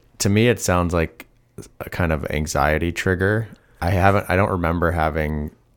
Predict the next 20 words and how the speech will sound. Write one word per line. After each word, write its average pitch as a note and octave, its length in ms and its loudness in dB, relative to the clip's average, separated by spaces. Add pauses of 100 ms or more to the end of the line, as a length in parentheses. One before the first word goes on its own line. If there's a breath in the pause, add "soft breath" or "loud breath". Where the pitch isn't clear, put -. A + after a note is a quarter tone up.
(540)
th-, E2 200 -4
I - 420 -6
haven't G#2+ 280 6
had G2+ 180 4
that F2 160 2
feeling C#2+ 580 -4
since - 260 -12
I D2 80 -2
was C#2+ 260 -6
much D2+ 360 -4
younger, D#2 480 -2 (600 loud breath)
but E2 80 -6
there F#2+ 100 2
were F2+ 80 4
times E2+ 340 2
where D2 140 2
I - 40 2
would D2 120 0
be D2 140 -4
sitting D2 640 -4